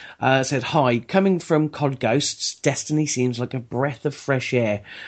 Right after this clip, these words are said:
Wish there was a variance in combat other than shooting." I think that's mirrored by a lot of people.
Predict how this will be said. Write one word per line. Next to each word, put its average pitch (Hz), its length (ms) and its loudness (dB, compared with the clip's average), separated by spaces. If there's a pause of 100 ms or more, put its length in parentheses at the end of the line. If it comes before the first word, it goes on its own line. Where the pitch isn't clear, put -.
(160)
Wish 151 280 4
there 143 180 6
was 131 140 4
a 135 60 2
variance 127 460 2
in 127 120 0
combat 123 500 2
other 117 260 0
than 113 160 -2
shooting." 110 640 -2 (580)
I 180 160 4
think 165 340 2
that's - 280 -4
mirrored 127 300 0
by 120 200 2
a 117 40 2
lot 117 180 2
of - 300 -8 (180)
people. 131 480 0